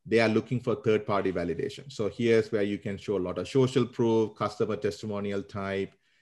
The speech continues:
and their sweet spot is forty-five to fifty dollars, right? Um, and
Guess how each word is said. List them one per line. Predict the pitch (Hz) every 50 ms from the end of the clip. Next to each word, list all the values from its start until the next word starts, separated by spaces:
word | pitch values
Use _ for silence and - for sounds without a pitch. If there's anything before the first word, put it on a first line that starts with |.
| _ _ _ -
and | 107 107 110 110
their | 110 113 113 113
sweet | 110 - - 117 110 107 110
spot | - - - 104 95 98 92 - -
is | 101 101 87 - - - _ -
forty-five | 107 101 98 - - - - 95 90 85
to | 90
fifty | - - 92 - - 95 85 82 _ _ _ -
dollars, | - - 50 - - - - - - - _ _ _ _ _
right? | - 95 95 98 104 101 - _ _ _ _ _ _ _ _ _ _ _ _ _ _ _ -
Um, | 107 107 104 104 104 104 101 101 101 101 98 98 98 95 - - - - _ -
and | - 117 117 113 110 107 104 104 107 107 107 104 104 101 -